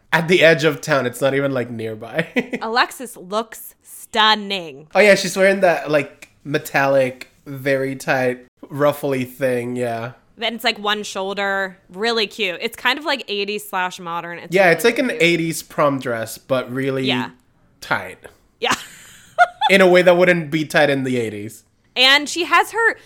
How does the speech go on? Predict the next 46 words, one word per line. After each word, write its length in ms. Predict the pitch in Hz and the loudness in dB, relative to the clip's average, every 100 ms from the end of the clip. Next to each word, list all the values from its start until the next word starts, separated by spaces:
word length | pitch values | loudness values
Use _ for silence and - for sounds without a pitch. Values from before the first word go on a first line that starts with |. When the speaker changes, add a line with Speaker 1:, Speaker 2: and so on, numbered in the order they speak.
| _ - | _ -6
Speaker 2:
cuff 340 | - 262 - | 2 2 2
earrings, 380 | 226 220 220 220 | -2 0 0 -4
which 140 | 220 | -8
a 60 | 240 | -4
lot 160 | 226 403 | 0 0
of 60 | |
people 220 | 440 415 | 0 -4
talk 280 | - 214 196 | -4 -2 -2
about 220 | 208 214 | -2 -4
in 80 | 220 | -4
the 80 | 202 | -8
show 300 | - 180 185 | -6 -4 -4
because 260 | 196 202 175 | -6 -8 -6
I'm 140 | 214 220 | -6 -6
obsessed 420 | 214 214 196 - | -6 -4 -6 -6
and 80 | 180 | -10
they're 120 | 175 | -8
hard 180 | 170 165 | -8 -8
to 60 | |
find. 280 | 160 147 143 | -10 -12 -10
They're, 100 | 180 | -8
like, 180 | 190 190 | -8 -8
the 60 | 185 | -8
diamond 400 | 175 175 175 180 | -6 -6 -6 -8
earrings 240 | 185 185 | -8 -10
that 120 | 180 | -12
go, 120 | 170 165 | -10 -10
like, 140 | 170 | -10
all 240 | 151 156 160 | -6 -6 -6
the 80 | |
way 140 | 170 165 | -8 -8
down. 240 | 160 160 | -8 0
Speaker 1:
Yeah, 160 | 151 151 | 6 8
that 180 | 147 143 | 8 6
go, 200 | 147 147 | 6 4
uh, 280 | 147 - - _ - | 2 -8 -16 _ -10
yeah. 360 | 147 127 120 120 _ _ _ | -2 0 0 -4 _ _ _
I 80 | 143 | -4
do 140 | 143 143 | -2 0
love 220 | 120 117 | -2 -2
those. 180 | 113 113 | -4 -2
Speaker 2:
So 360 | 254 247 233 - _ | 0 0 -2 -6 _
Miguel 600 | 220 233 220 226 254 359 311 | -6 -4 2 4 6 4 0
is 260 | 226 220 185 | 0 -2 -4
real 240 | 180 175 | -10 -10
cute. 360 | - 156 151 | -12 -16 -16